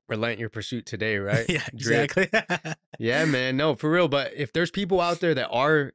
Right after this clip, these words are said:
Speaker 1: you know, starting a side hustle or doing something, no matter what it is, man, if you're running into obstacles, you just gotta keep going, man. And don't let these obstacles, like, get to you. Don't let seeing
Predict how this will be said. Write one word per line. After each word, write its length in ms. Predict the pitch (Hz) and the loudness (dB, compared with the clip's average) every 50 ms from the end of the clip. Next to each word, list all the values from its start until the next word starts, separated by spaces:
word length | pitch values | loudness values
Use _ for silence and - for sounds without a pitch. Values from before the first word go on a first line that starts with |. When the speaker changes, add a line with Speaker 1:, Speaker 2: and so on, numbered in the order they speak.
| _ _ - | _ _ -8
Speaker 1:
you 120 | 135 131 | -4 -2
know, 100 | 127 120 107 | -2 -2 -2
starting 360 | - - 147 151 151 147 135 | -2 0 2 2 2 2 0
a 40 | 131 | -2
side 260 | - - 139 131 127 120 | -2 -2 -2 -2 -2 -2
hustle 360 | 120 120 117 - - 120 104 | -2 -2 -2 -2 -4 -4 -4
or 120 | 98 98 101 | -2 -2 -2
doing 280 | 98 127 135 139 135 | -2 0 0 0 0
something, 560 | 120 - 139 127 117 - 120 107 104 104 101 - | -2 -2 -4 -4 -4 -4 -4 -4 -4 -6 -8 -6
no 140 | - 120 117 | -4 -2 -2
matter 240 | 123 135 135 131 110 | 0 0 0 0 0
what 220 | 104 113 131 135 | 0 0 0 0
it 100 | 135 110 | 0 -2
is, 220 | 113 113 113 104 113 | -2 -2 -4 -4 -4
man, 260 | 107 104 104 107 107 | -4 -4 -4 -4 -6
if 160 | 101 104 - | -6 -8 -6
you're 100 | - 127 | -6 -2
running 200 | 131 147 151 151 | 0 0 0 0
into 180 | 143 - - - - | -2 -4 -6 -8 -6
obstacles, 680 | 113 120 131 - - 151 143 - 151 156 160 156 - _ _ _ _ _ _ - | -6 -6 -6 -8 -10 -10 -8 -4 -4 -4 -4 -4 -8 _ _ _ _ _ _ -8
you 80 | 117 123 | -8 -6
just 160 | 131 151 131 | -6 -4 -4
gotta 180 | 170 147 123 113 | -2 -2 -2 -4
keep 300 | - - 127 117 98 - | -6 -6 -8 -8 -8 -4
going, 340 | - 98 95 98 98 92 95 | -4 -2 -2 -2 -4 -4 -4
man. 260 | 95 95 98 95 98 | -6 -6 -6 -6 -6
And 140 | 98 101 95 | -6 -4 -2
don't 220 | 120 120 135 139 139 | -2 0 0 0 0
let 180 | 139 139 131 - | -2 -2 -2 -4
these 180 | 131 123 110 120 | -4 -4 -2 -2
obstacles, 600 | 117 120 120 - - 113 - 127 120 117 107 101 | -4 -4 -4 -8 -12 -10 -6 -4 -4 -4 -4 -4
like, 280 | 107 95 90 90 _ _ _ _ _ _ - | -4 -4 -4 -6 _ _ _ _ _ _ -8
get 180 | 117 127 131 - | -6 -6 -6 -6
to 120 | - 147 | -8 -6
you. 280 | 143 143 147 151 147 143 _ _ _ _ _ - | -2 0 0 0 -2 -4 _ _ _ _ _ -2
Don't 300 | 143 139 160 180 180 - | 0 0 0 0 -2 -2
let 260 | 165 160 165 - - | -2 -2 -2 -2 -6
seeing 360 | - - - 147 143 143 127 | -10 -10 -6 -4 -4 -4 -4